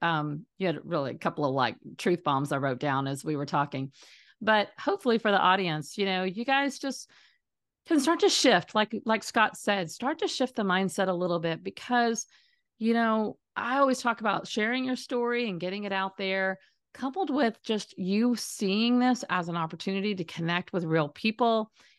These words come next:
and embracing this free open source media platform that we have that you don't have to pay thousands of media dollars towards. It, it, it really poses a,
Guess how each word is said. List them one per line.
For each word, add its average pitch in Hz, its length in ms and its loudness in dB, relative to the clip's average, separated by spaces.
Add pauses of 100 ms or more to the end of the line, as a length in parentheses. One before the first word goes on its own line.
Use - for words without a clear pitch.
and 196 120 -2
embracing 190 800 0
this 180 200 0
free 214 440 0
open 185 280 -2
source 170 320 -4
media 170 280 0
platform 175 480 -4
that 160 120 -2
we 165 100 -4
have 214 460 4
that 175 100 -2
you 165 100 0
don't 185 220 2
have 220 160 -2
to - 80 -12
pay 220 260 -2
thousands 190 520 -4
of 180 100 -6 (120)
media 190 440 2
dollars 190 540 2
towards. 196 560 -2 (520)
It, 226 220 2
it, 240 200 4
it 226 80 6
really 254 280 4
poses 190 560 0 (100)
a, 196 160 -4